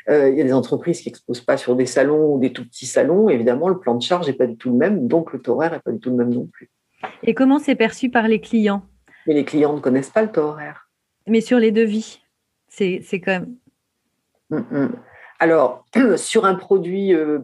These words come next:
Speaker 1: produit fini, le taux horaire ne figure, euh, jamais, bien entendu.
Speaker 2: Non,
Speaker 1: Ça
Speaker 2: ça,
Speaker 1: peut
Speaker 2: c'est
Speaker 1: être
Speaker 2: sûr.
Speaker 1: visé par rapport à des projets, par rapport à certains métiers sur projet. Euh, et dans ces cas-là, euh, je,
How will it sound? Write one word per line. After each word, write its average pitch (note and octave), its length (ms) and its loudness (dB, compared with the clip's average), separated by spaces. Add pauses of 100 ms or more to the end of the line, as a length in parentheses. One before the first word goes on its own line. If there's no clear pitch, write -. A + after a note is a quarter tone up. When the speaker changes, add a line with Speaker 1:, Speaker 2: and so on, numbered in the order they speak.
Speaker 1:
produit D3+ 260 -4
fini, D#3+ 380 0
le C3 160 2
taux C3 200 2
horaire C#3+ 260 2
ne B2 160 -2
figure, A#2+ 480 -2
euh, A2+ 120 2
jamais, C#3 460 0
bien C3 220 -2
entendu. C3+ 580 0
Speaker 2:
Non, G3 140 -6
Speaker 1:
Ça A3+ 140 -4
Speaker 2:
ça, - 60 0
Speaker 1:
peut - 220 -2
Speaker 2:
c'est E3+ 100 6
Speaker 1:
être E3 200 -4
Speaker 2:
sûr. D3 100 -4
Speaker 1:
visé E3+ 220 -4 (200)
par C#3+ 100 0
rapport D3+ 300 2
à C#3 60 2
des C#3+ 100 -2
projets, D#3+ 560 -2 (640)
par C#3 100 0
rapport C#3+ 260 0
à C3+ 60 -2
certains F3+ 380 -2
métiers E3 360 -2
sur - 240 -8
projet. C#3 640 -2 (680)
Euh, C3+ 800 2
et C#3+ 320 -2
dans D3 200 0
ces D#3 220 -4
cas-là, E3 680 2
euh, B2+ 320 2 (880)
je, - 180 -12